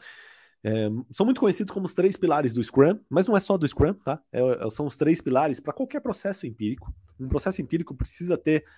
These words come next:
essas três, esses três pilares pra sustentarem esse trabalho empírico. Quais são? O primeiro deles é a transparência,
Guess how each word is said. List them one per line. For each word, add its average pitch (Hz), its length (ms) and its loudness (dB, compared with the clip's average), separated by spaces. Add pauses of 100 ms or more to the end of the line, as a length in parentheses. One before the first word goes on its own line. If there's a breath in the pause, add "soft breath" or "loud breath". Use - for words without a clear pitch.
(160 soft breath)
essas 117 320 -2
três, 180 440 4
esses 120 280 -4
três 190 200 2
pilares 143 400 0
pra 190 140 -2
sustentarem 147 1040 -4 (300)
esse 120 180 -6
trabalho 120 420 0
empírico. 107 520 -8 (480 loud breath)
Quais 233 160 4
são? 113 200 0
O - 540 -20
primeiro 226 320 2
deles 123 420 2
é 139 80 0
a 123 100 4
transparência, 147 920 -2